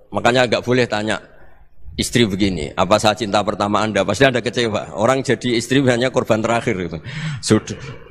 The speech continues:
Karena orang kalau ngelamar kemana-mana nggak jadi, yang jadi istri itu pasti korban terakhir itu. Jarang istri pilihan pertama, jarang. Ayo semua yang nikah. Rata-rata itu pilihan Anda pertama apa dari sekian ditolak di mana-mana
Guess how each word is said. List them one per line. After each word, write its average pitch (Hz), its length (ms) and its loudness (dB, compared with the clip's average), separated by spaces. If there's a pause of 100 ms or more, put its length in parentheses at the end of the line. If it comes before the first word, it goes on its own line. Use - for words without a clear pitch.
(180)
Karena 151 240 4
orang 160 320 0
kalau 147 160 2
ngelamar 143 320 2
kemana-mana 135 560 2
nggak 117 160 0
jadi, - 260 0 (140)
yang - 20 -6
jadi 123 300 -6
istri 160 240 0
itu 196 160 2
pasti 160 320 2 (640)
korban 135 480 2 (800)
terakhir 123 480 0
itu. 87 80 -10 (400)
Jarang 220 480 4
istri 220 240 -4
pilihan 208 320 0
pertama, 196 320 0
jarang. 113 400 -2
Ayo 175 160 6
semua 175 240 2
yang 175 160 4
nikah. 160 400 -2 (1800)
Rata-rata 170 480 2
itu 185 160 -4
pilihan 170 240 2
Anda 160 240 2
pertama 160 480 2
apa 151 560 0
dari 135 240 4
sekian 156 320 2
ditolak 147 400 2
di 135 80 -6
mana-mana 135 480 2